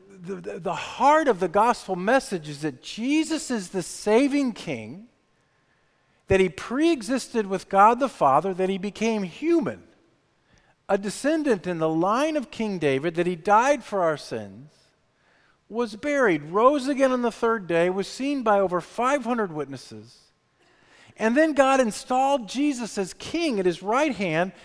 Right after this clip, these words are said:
Jesus sent the Spirit to be with his people as they live under his reign, and one day he will return to reign fully. So the kingdom of God is the reign or the rule of God begun in Jesus' first coming and completed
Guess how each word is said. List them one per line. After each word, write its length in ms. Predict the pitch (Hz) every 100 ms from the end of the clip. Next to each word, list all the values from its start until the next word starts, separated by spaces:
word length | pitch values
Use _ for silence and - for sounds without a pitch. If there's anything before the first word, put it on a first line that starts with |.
| - _
Jesus 380 | - 277 269 240
sent 240 | 262 240
the 80 | 196
Spirit 840 | - - - - 339 330 214 196
to 100 | -
be 160 | 190 254
with 140 | 254
his 140 | 214 190
people 460 | - 294 - 185
as 140 | 180 156
they 120 | 180
live 240 | 202 294
under 240 | 254 220 180
his 180 | 160 143
reign, 400 | 151 156 180 185 - - -
and 200 | 151 156
one 220 | 202 226
day 200 | 214 190
he 140 | 170
will 160 | 175 151
return 500 | 139 139 - 165 165
to 120 | 147
reign 380 | 139 127 123 120
fully. 640 | - - - 190 113 85 _ _ _ _ _ _ _ _ _ _ _ _ _ _ _ _ _ _ _ _ _ _ _
So 140 | - 240
the 100 | 214
kingdom 440 | - 311 370 370
of 120 | 311
God 380 | 196 170 170 185
is 220 | 202 175
the 120 | 165
reign 880 | 175 160 175 262 311 247 180 180 196
or 240 | 202 190 180
the 140 | 180
rule 720 | 165 170 208 320 349 349 285
of 240 | 202 165 151
God 480 | 139 143 170 170
begun 540 | 160 151 151 214 285 247
in 160 | 175
Jesus' 560 | 147 220 262 226 180 151
first 340 | - 330 320
coming 380 | - 190 202 196
and 180 | 170 160
completed 840 | - 170 - 247 294 311 247 220